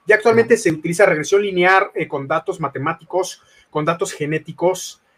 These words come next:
Speaker 1: se utiliza la genética misma para determinar que existen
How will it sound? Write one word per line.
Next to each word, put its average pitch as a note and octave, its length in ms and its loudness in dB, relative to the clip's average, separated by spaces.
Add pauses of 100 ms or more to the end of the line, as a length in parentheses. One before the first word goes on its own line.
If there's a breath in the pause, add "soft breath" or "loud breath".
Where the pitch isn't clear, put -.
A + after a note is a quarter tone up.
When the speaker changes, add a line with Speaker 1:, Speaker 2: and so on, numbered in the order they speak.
(380)
Speaker 1:
se - 220 -2
utiliza F#3+ 320 0
la F3 80 2
genética E3+ 460 -2
misma F3 320 -2
para C#3+ 140 -2
determinar D3+ 600 -2
que F3 80 -2
existen D#3 720 -6